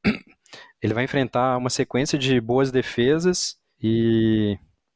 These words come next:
e vamos ver. É, e, e, eu, eu vou dar ainda o benefício da dúvida, eu acho que, que ele pode dar a volta por cima e voltar a jogar naquele patamar,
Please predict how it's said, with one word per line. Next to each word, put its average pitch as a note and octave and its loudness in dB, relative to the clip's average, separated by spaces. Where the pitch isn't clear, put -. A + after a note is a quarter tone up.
e B2+ -8
vamos F#3 -2
ver. C#3+ 0
É, G2+ 0
e, - -4
e, - -4
eu, C3 2
eu B2+ -2
vou B2+ -2
dar C#3 0
ainda D#3 0
o C#3+ -10
benefício C#3+ -2
da C3+ 2
dúvida, C3+ 0
eu B2 2
acho C3 0
que, A#2 0
que - -4
ele A#2 -2
pode C#3+ 0
dar C#3 2
a C3 0
volta B2+ 0
por C3+ -2
cima A#2 -2
e A#2+ -2
voltar B2 0
a C#3+ 0
jogar B2+ 0
naquele B2 -4
patamar, A#2+ -4